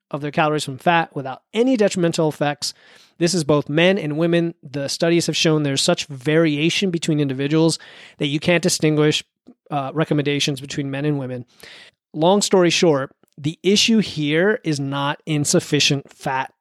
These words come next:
intake for hormone health. It's all these other factors that need to be worked on. And I think that's where most people struggle to be consistent. You wanna get her moving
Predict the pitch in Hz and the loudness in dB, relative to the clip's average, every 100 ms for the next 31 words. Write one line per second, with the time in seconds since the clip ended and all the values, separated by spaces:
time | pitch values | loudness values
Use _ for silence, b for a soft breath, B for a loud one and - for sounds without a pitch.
0 | _ 151 147 143 131 123 120 - - 151 | _ -4 -4 -4 -8 -10 -14 -20 -6 -2
1 | 123 131 127 123 117 - _ - - - | -2 -2 -4 -6 -10 -14 _ -14 -14 -14
2 | - _ b b - 160 - - _ 156 | -20 _ b b -2 0 0 -8 _ 2
3 | 180 180 175 147 180 175 170 170 - 151 | 4 2 -2 -4 0 2 4 4 2 -2
4 | - 165 143 143 143 135 131 143 143 - | 2 2 2 0 0 -2 0 0 0 -4
5 | 120 117 117 B B B - 139 139 156 | -6 -10 -14 B B B -6 -4 -2 0
6 | 160 - 151 151 - 160 139 - - - | 2 2 2 2 0 -4 -4 -4 -2 0
7 | 147 151 170 185 _ - 143 135 139 123 | -2 -2 -4 -4 _ -12 -8 -6 -6 -4
8 | 160 - 220 - _ B B B B B | -4 0 0 0 _ B B B B B
9 | - 139 151 156 160 143 139 143 160 180 | -8 -4 -2 0 2 2 2 2 4 4
10 | 202 | 4